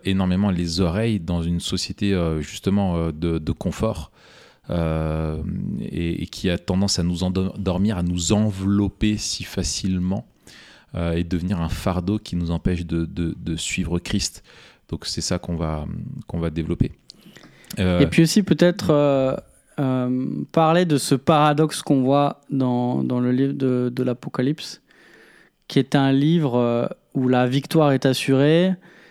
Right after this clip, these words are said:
Speaker 2: et qui commence avec une vision d'un trône, euh, avec, euh, Dieu qui, Dieu qui règne, Jésus qui est assis, euh, et en même temps qui est paradoxal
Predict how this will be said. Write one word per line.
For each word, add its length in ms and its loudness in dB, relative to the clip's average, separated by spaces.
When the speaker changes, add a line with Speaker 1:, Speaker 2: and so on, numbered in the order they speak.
Speaker 2:
et 80 4
qui 180 -4
commence 380 4
avec 220 2
une 120 2
vision 440 2
d'un 280 2
trône, 540 2
euh, 1000 2
avec, 440 2
euh, 160 4
Dieu 320 2
qui, 520 0
Dieu 180 0
qui 220 0
règne, 320 4
Jésus 340 0
qui 120 -2
est 120 0
assis, 480 2
euh, 560 2
et 120 4
en 40 4
même 160 4
temps 140 4
qui 180 2
est 40 0
paradoxal 800 2